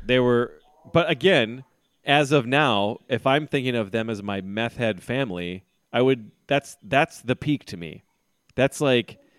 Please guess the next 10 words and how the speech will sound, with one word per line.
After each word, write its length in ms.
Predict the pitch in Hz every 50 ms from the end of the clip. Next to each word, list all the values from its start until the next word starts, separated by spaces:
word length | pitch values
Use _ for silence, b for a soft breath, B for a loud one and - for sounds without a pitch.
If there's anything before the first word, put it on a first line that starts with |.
| b b -
nobody 340 | 113 139 143 127 143 143
got 180 | 110 135 131 120
arrested 480 | 120 107 113 117 120 113 - 110 98 90
this 180 | 98 92 - -
month, 480 | 101 95 92 90 92 95 - - _ _ _ _ _ _ _ _ -
and 560 | 110 104 101 101 98 95 98 98 95 92 -
the 220 | - 92 98 110 110
youngest 520 | 104 110 117 120 117 107 113 107 - -
cousin, 680 | - 123 113 107 98 92 101 98 95 90 90 87 87 87 - _ _ _ _ _ _
like, 260 | - 95 98 98 87